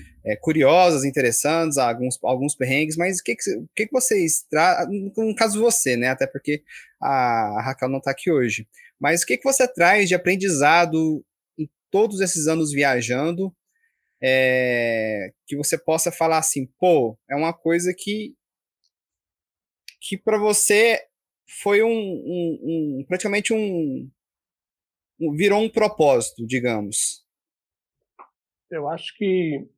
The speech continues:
Speaker 2: o que a gente viu logo quando acabou a volta ao mundo, né? Depois a gente só confirmou viajando mais,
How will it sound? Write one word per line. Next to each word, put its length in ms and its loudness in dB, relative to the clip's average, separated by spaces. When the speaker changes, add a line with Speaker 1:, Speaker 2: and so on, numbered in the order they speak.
Speaker 2:
o 100 -8
que 100 -2
a 40 2
gente 280 -4
viu 200 0
logo 220 2
quando 120 0
acabou 260 0
a 40 -8
volta 240 0
ao 100 0
mundo, 360 0
né? 220 0
Depois 300 -2
a 60 -2
gente 220 -6
só 80 -6
confirmou 580 -2
viajando 400 -2
mais, 480 -4